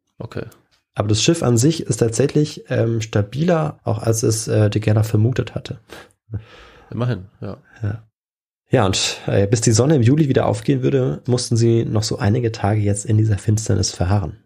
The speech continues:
Speaker 2: Also es waren ja über zwei Monate. Einer der Crewmitglieder, der belgische Geograf Emile Danko, war inzwischen so schwer erkrankt, dass er sich nicht mehr bewegen und nichts mehr essen konnte.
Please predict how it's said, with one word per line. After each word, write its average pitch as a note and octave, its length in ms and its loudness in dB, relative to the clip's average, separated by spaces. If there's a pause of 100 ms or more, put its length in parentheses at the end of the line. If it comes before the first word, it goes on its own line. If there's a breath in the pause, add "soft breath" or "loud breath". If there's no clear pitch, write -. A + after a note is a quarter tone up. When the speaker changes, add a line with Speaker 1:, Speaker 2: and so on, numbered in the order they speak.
Speaker 2:
Also G#2+ 220 -8
es G#2+ 160 -10
waren F#2+ 140 -2
ja F#2+ 60 -6
über G#2+ 260 -6
zwei F#2 280 -2
Monate. A2 500 -2 (600)
Einer C3+ 180 4
der E3 120 4
Crewmitglieder, D#3+ 640 0
der B2 120 -2
belgische A2 460 2
Geograf G#2+ 760 0
Emile A2+ 420 2
Danko, A#2 480 0
war A2+ 120 2
inzwischen A2 400 0
so C#3 180 -2
schwer G#2+ 240 -2
erkrankt, G2+ 680 -6
dass G#2+ 140 -2
er G#2+ 80 2
sich G#2 160 0
nicht A2+ 140 2
mehr A2+ 100 4
bewegen G#2+ 460 4
und A2 180 0
nichts - 200 -2
mehr G#2 120 2
essen G#2+ 220 0
konnte. G#2+ 300 -4